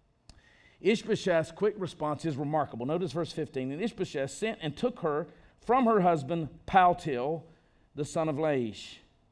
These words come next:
So he submits to David in part, maybe because he recognized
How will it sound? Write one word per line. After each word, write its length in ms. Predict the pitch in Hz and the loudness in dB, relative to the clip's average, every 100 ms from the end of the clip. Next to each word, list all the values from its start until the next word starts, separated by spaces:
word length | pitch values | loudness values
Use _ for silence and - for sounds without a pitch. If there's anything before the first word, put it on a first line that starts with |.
| _ _ _ _ _ _ _ _ _ _ | _ _ _ _ _ _ _ _ _ _
So 380 | - 190 175 - - _ - | 2 4 4 0 -16 _ -4
he 220 | 175 220 | 0 0
submits 560 | - 208 208 294 - | 4 4 4 0 -2
to 140 | - 247 | -2 0
David 420 | 160 143 160 208 | 2 2 2 -2
in 180 | 214 214 | -2 -4
part, 400 | 247 254 220 - | 0 2 2 2
maybe 320 | 208 302 208 | 0 2 0
because 520 | 151 - 139 135 165 | -2 -2 0 0 -2
he 120 | 208 | -4
recognized 840 | 180 190 208 208 165 143 151 156 | -2 -2 -2 -2 -2 -4 -4 -4